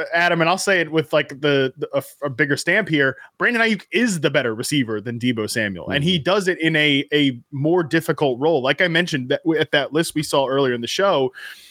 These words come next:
Speaker 1: Ayuk is a pure, true X receiver. Like, he's not getting these gimmicky touches, and there's no, there's nothing wrong with being that type of player. He, he's getting his yards from, like, running real big boy N F L routes against press man coverage.
Speaker 2: Hmm.
Speaker 1: It, last year, Ayuk, ninety-first percentile success rate versus man,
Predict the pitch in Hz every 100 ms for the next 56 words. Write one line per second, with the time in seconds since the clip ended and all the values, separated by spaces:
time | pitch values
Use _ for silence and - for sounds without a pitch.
0 | - - _ _ 160 202 285 277 180 185
1 | - 220 214 - 214 185 147 185 - 160
2 | - 190 131 107 113 185 220 214 208 208
3 | 170 147 113 160 165 151 131 185 202 -
4 | 143 233 240 285 226 208 151 151 139 127
5 | 175 233 135 165 170 127 143 127 131 123
6 | 131 117 - 202 135 113 - - - -
7 | _ 143 180 180 233 185 220 185 139 147
8 | 151 147 - 139 123 107 135 135 131 123
9 | - 123 156 147 127 143 127 131 127 131
10 | 135 123 123 - 117 - 139 127 127 120
11 | 135 117 107 120 - - 147 147 185 220
12 | 185 147 127 135 151 180 - 139 147 190
13 | 202 180 170 - 151 151 143 139 127 127
14 | 147 - 131 123 123 - 120 113